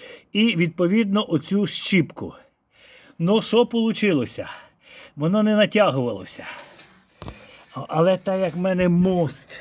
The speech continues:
стоїть ззаду, о, зараз я вам покажу. О, тут видно. Ось тут кріпиться до рами сам міст приварений. Отут я поставив п'ять міліметрів прокладку. Тобто підняв моста вище. Я думаю, п'ять міліметрів,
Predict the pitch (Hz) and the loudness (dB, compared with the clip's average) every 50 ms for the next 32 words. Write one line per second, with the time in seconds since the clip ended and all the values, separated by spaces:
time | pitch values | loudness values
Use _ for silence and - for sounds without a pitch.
0 | - - - - - - 170 156 147 151 165 165 147 - - 131 127 110 107 123 | -18 -18 -16 -16 -12 -8 -6 -4 -4 -2 -4 -4 -6 -8 -12 -16 -16 -14 -8 -4
1 | 156 190 208 196 135 117 131 - - - 131 127 117 110 170 190 190 175 156 135 | -2 0 0 -2 -4 -6 -10 -12 -14 -12 -12 -10 -8 -8 -6 -4 -2 -2 -2 -4
2 | 123 - - 120 - 117 104 98 - - - 160 139 - - - - - - - | -6 -10 -14 -16 -16 -14 -14 -14 -16 -14 -12 -12 -12 -12 -12 -14 -14 -14 -14 -12
3 | - - 185 151 156 156 135 110 104 107 104 - _ _ _ _ _ _ _ _ | -10 -8 -6 -4 -2 -2 -2 -2 -4 -8 -10 -12 _ _ _ _ _ _ _ _
4 | _ - - - - - - _ 202 190 165 - - 190 180 - 214 226 262 254 | _ -20 -20 -20 -20 -20 -10 _ -2 -2 -2 -2 -2 -6 -2 2 2 4 4 2
5 | - - _ _ _ _ _ _ _ _ _ _ _ _ _ _ _ _ - - | -2 -8 _ _ _ _ _ _ _ _ _ _ _ _ _ _ _ _ -8 -2
6 | 175 196 202 202 208 180 - - 180 160 139 131 165 165 170 160 165 156 180 208 | 0 0 0 0 -2 -4 -2 -2 -2 -2 0 -2 -2 -2 0 0 0 2 4 4
7 | 226 233 226 208 196 175 156 165 170 - - - 196 190 190 175 170 180 180 139 | 4 4 2 0 -2 -2 -6 -8 -10 -10 -6 -2 0 0 2 2 0 0 -2 -2
8 | - - - - _ - 156 156 151 147 139 127 117 107 104 101 - - - - | -4 -8 -14 -18 _ -8 -6 -2 0 0 0 0 0 -4 -6 -10 -12 -16 -20 -20
9 | _ _ _ - 180 151 - 175 - 226 214 190 175 185 - 175 - - 196 190 | _ _ _ -16 -12 -12 -8 -4 -2 0 2 2 0 -2 -4 -6 0 2 2 2
10 | 190 180 175 - 175 190 196 190 185 156 143 147 170 175 170 156 143 160 151 135 | 2 0 -4 -4 -4 -4 -4 -4 -4 -4 -4 -4 -4 -4 -6 -8 -8 -10 -12 -12
11 | - - 156 - - 143 127 113 107 _ - - 117 - 202 202 185 160 151 - | -10 -12 -12 -10 -6 -6 -6 -6 -8 _ -16 -20 -10 -2 2 2 4 2 2 -2
12 | - _ _ _ _ _ _ - 196 180 170 185 214 247 254 233 202 185 190 - | -8 _ _ _ _ _ _ -8 -6 -4 0 2 4 4 4 4 2 0 0 -2
13 | - - 214 196 170 165 147 113 - - 160 160 160 185 180 180 175 165 147 - | 0 2 2 2 2 0 -4 -6 -6 -6 -6 -6 -4 -4 -4 -4 -4 -6 -6 -4
14 | 190 190 180 147 175 170 175 185 208 190 185 170 - 175 160 147 | -4 -4 -4 -4 -4 -8 -6 -4 -4 -4 -4 -4 -4 -4 -6 -6